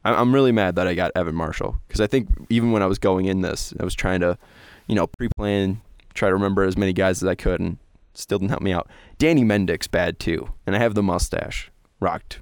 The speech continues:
for Jeff Kent, but also, you know, every second baseman, either whether it be Jose Valentin, Danny Mendick, or Jeff Kent. They're all, they all have mustaches. Those are the three second basemen that have ever been around in Major League Baseball. Anyways, we're gonna take a break here on Locked On Sox.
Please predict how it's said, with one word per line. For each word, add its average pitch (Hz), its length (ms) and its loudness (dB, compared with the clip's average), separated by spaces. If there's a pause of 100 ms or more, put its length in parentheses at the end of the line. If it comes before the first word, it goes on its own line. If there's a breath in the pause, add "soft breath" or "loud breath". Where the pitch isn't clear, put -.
(140)
for - 180 -2
Jeff 110 240 2
Kent, - 320 -4
but 90 140 0
also, 90 440 0
you 90 80 -2
know, 82 120 -6 (340)
every 98 240 2
second 87 340 -2
baseman, - 380 -6 (560 soft breath)
either 92 220 2
whether 92 240 2
it 90 60 -2
be 85 80 -4
Jose 104 340 2
Valentin, 110 580 2
Danny 101 300 2
Mendick, 95 420 0
or 87 40 -4
Jeff 85 260 -4
Kent. - 240 -8 (420 soft breath)
They're 90 160 2
all, 90 220 2
they 95 100 0
all 98 120 4
have 101 120 4
mustaches. - 760 -4
Those 107 160 2
are 92 60 -4
the 90 60 0
three 101 580 -2
second 87 360 -2
basemen 82 440 -4 (320)
that - 80 -4
have 90 100 0
ever 92 200 2
been 87 140 -2
around 87 360 -4 (100)
in 90 120 -2
Major 85 260 -2
League 76 160 -6
Baseball. - 420 -10 (760 soft breath)
Anyways, 101 320 2
we're 139 80 6
gonna 175 60 4
take 165 160 4
a - 20 -4
break 143 180 6
here 135 140 6
on 123 80 4
Locked 120 180 2
On 113 100 2
Sox. 107 320 4